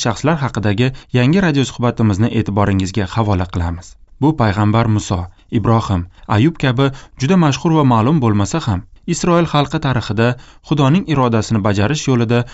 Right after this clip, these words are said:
juda muhim ishlar qilgan payg'ambarlardan biridir. Bu payg'ambar haqida yaxshiroq bilish uchun Shushan podshohligi davriga nazar solsak, Fors shohining qishki qarorgohi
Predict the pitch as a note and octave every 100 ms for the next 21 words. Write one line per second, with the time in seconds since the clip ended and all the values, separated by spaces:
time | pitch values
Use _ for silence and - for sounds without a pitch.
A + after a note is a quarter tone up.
0 | - - D3 F#3+ C#3 D#3+ D#3+ A#2 C#3+ D3
1 | A#2+ G#2+ B2+ A2 G#2 G#2+ G2 G2 F#2+ G2
2 | G2 F#2 F#2+ F2+ - - _ B2 C#3 A#2+
3 | G2 G2+ G2+ A2+ A#2+ - A#2 C3+ C3+ -
4 | - D3+ E3 F3 F3 C3+ D#3 D3+ C3+ D3
5 | D3 - - - D3 E3 F#3+ D#3 C#3 C#3
6 | B2 G#2+ C3 C3 A2 G#2 A2 A#2 - -
7 | C#3 A2 G2 - F2 - F#2 - _ -
8 | - C3 - A#2 G2 G#2 A#2+ B2+ - -
9 | - - F#3 C3+ B2 A2+ G2+ G#2 -